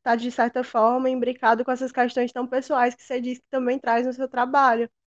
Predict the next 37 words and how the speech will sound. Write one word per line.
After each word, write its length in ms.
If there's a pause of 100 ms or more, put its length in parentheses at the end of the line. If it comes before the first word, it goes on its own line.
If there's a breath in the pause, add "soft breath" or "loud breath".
(320)
E 40
é 60
uma 120
coisa 280
que 80
eu 40
aprendo 420
muito, 360
assim, 180
conversando 480
com 100
a 40
Renatinha, 840 (520)
é, 500
sobre 960 (360)
como 360
não, 640 (280)
não, 380
não 140
entregar 420
o 40
segredo, 640
né? 220
Como 260
ela 200
diz 200
no 140
próprio, 300
nesse 160
próprio 300
trabalho 380
que 100
a 60
gente 280
trouxe 300
na 80
apresentação. 840